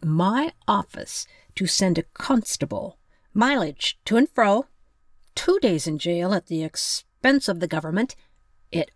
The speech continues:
all adds up." "Expense? I didn't even get fed." "We don't waste food on prisoners who might be executed." "Executed? Count yourself lucky, citizen,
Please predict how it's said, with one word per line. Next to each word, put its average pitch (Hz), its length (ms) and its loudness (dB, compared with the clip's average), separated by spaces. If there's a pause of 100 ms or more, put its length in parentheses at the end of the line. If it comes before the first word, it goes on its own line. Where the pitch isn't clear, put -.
all 254 460 2
adds 160 380 0 (100)
up." - 400 -8 (180)
"Expense? 262 1000 0 (280)
I - 120 -8
didn't 339 240 4
even 196 280 4
get 202 200 -2 (160)
fed." 254 440 0 (440)
"We 202 140 6
don't 302 180 6
waste 156 280 -2
food 175 320 4
on 147 240 0
prisoners 165 560 2
who 180 80 2
might 170 200 2
be 160 120 2
executed." 160 720 -2 (280)
"Executed? 165 920 -2 (280)
Count 214 500 -2
yourself 165 800 0
lucky, 156 720 0 (200)
citizen, - 640 -6